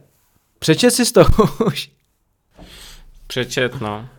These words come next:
Speaker 2: Já si nemyslím, že v Intelu jsou páprdové. Respektive takhle, Michal jako z-,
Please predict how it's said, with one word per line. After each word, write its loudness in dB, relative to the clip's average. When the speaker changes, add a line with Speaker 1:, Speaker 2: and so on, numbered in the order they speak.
Speaker 2:
Já -2
si -6
nemyslím, -6
že -6
v -14
Intelu -4
jsou -8
páprdové. -6
Respektive 0
takhle, 0
Michal -4
jako -4
z-, -6